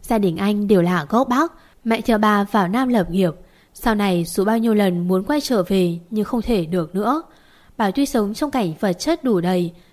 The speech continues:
nhưng lòng vẫn đau đáu nhớ về quê hương.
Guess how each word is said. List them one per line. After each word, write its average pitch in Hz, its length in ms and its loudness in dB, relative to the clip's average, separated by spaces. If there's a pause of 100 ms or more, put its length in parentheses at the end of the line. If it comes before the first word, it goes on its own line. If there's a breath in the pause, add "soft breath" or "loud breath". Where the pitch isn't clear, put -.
(100)
nhưng 208 280 -2
lòng 175 320 -4
vẫn 190 140 -6
đau 254 140 -2
đáu 190 260 -4
nhớ 202 300 -2
về 285 160 0
quê 208 320 -2
hương. 220 280 0